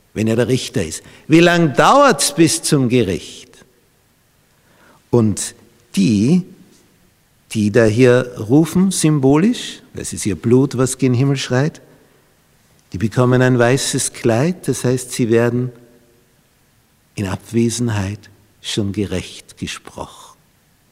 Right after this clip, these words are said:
Sie ruhen noch, sie schlafen, sie wissen noch nichts davon. Aber sie bekommen schon ein weißes Kleid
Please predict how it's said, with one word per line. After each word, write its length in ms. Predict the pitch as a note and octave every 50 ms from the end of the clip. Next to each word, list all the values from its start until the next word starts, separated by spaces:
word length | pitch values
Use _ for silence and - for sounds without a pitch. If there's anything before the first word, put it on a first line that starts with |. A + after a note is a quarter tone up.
| _ _
Sie 140 | - - A#2+
ruhen 320 | F#2+ A2+ C3+ D3+ D3+ B2+
noch, 200 | G2 E2+ D#2 -
sie 160 | - - - G2
schlafen, 460 | - - A2+ A2+ A2+ - - - - _ _ _ _ _ _ _ _ _ _ -
sie 160 | - G#2 F#2+
wissen 220 | G#2 - - B2
noch 160 | A#2 G#2+ F2
nichts 360 | G2 F#2+ - - - - - -
davon. 360 | - - - - - - - _ _ _ _ _ _ _ _ _ _ _ _ _ _ _ _ _ _ _ _ _ _ -
Aber 100 | - G2+
sie 120 | G2 A2
bekommen 520 | G2+ A#2 G2+ - A#2+ A#2+ B2 C3 C#3 C3+
schon 400 | C3 - B2+ A#2+ A#2+ B2+ B2+ B2+ - - - _ _ _ _ _ _ _ _ -
ein 180 | - E2 D#2 D2+
weißes 640 | D#2+ E2+ F2+ G#2 - - - - G#2+ - - - - -
Kleid 460 | - - - E2 C#2+ D2+ - G2+ -